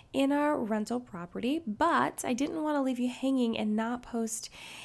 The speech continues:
any episodes at all. Um, and I'm telling you this because I want to be super authentic and transparent. I don't want you to think that I thought it was, like, the best idea ever to come up with a topic that I'm about to talk to you about.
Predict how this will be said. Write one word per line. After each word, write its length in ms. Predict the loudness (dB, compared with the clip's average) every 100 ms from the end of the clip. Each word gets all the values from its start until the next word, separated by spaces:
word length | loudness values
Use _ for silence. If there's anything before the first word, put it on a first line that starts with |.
| -6 2
any 280 | 4 4
episodes 760 | 0 0 -2 0 0 0 -2 -4 -6
at 280 | -4 -4 -4 -2
all. 500 | 0 2 2 0 0 0
Um, 380 | 0 0 -2 -2
and 220 | -2 0
I'm 120 | -2
telling 240 | -2 -2 2
you 120 | 2
this 140 | 0
because 240 | -2 -2 0
I 20 |
want 140 | 0
to 60 | -2
be 80 | -4
super 380 | -4 -4 -4
authentic 420 | -4 -6 -6 -6 -8
and 120 | -10
transparent. 560 | -10 -10 -8 -8 -8 -4
I 120 | 0
don't 140 | 0
want 160 | 0 -2
you 80 | -4
to 100 | -4
think 320 | -4 -6 -6
that 240 | -6 -6 -8 -10 -10 -6
I 240 | 2 4 4
thought 200 | 2 0
it 100 | -2
was, 100 | -4
like, 160 | -4
the 60 | -4
best 340 | -2 0 0
idea 380 | 0 0 0 0
ever 340 | -2 0 0 -2
to 280 | -2 -6 -2
come 160 | -4
up 80 | -4
with 80 | -6
a 60 |
topic 300 | -4 -4 -4 -6
that 100 | -4
I'm 100 | -4
about 300 | -4 -6 -8
to 340 | -6 -4 -4 -8 -18 -18 -16
talk 360 | -10 -2 -2 -2
to 140 | -4 0
you 140 | 0
about. 440 | 0 -2 0 -2